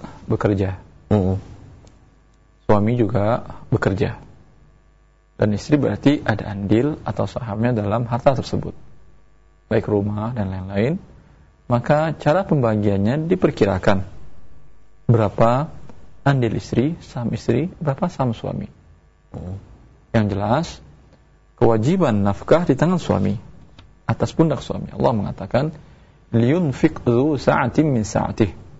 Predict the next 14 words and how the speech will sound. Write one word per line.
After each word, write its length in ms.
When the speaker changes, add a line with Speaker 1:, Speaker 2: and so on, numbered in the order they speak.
Speaker 1:
Hendaklah 560
laki-laki 560
yang 160
diberikan 420
keluasan 460
harta 480
memberikan 540
nafkah 420
kepada 640
anak 260
istrinya, 380
pada 80
istri 300
dan 80